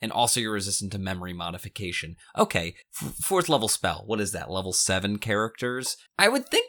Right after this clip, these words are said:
that the River Styx would be a more threatening thing past, you know, level twelve, thirteen. Level seven, eh. River Styx, who cares? Take a dip, take a dive.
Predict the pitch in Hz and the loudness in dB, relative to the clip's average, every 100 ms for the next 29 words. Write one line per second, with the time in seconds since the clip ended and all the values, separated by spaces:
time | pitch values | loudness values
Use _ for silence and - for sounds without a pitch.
0 | - - 214 - 135 135 147 139 - - | 4 4 6 4 4 4 0 4 4 4
1 | 113 - 107 95 104 95 90 87 90 92 | 0 0 -2 -2 2 2 0 -4 -6 -2
2 | 98 95 - 101 110 110 101 98 90 - | 0 0 0 0 0 2 2 2 -2 6
3 | 98 104 123 - 107 92 92 - 269 294 | 6 6 2 2 6 6 6 2 4 4
4 | 98 85 82 92 92 87 - - 90 90 | 4 0 0 0 0 -4 -6 -2 0 0
5 | 92 - 95 - 120 139 175 165 - 151 | -2 -4 -4 -2 0 2 2 4 4 4
6 | 156 - 165 180 143 _ - 156 151 - | 2 2 4 4 2 _ 0 4 4 4
7 | 165 - 175 156 143 107 98 - 127 117 | 4 2 0 2 4 6 4 4 4 6
8 | 107 87 - 110 110 104 104 85 85 - | 2 0 4 4 4 4 6 4 0 -12